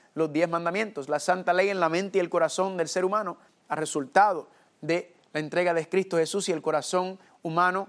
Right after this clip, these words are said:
entregado y humillado ante Él. Pero, ¿y ese sello final?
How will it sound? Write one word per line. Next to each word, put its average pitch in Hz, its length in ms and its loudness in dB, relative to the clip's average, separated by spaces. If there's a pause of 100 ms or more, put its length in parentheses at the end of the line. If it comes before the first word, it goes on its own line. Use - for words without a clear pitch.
(220)
entregado 165 640 2
y 170 140 -6
humillado 160 400 0
ante 160 300 0
Él. 120 160 -10 (640)
Pero, 208 280 2 (1080)
¿y 240 140 -4
ese 277 220 -2
sello 214 360 2
final? 160 420 -4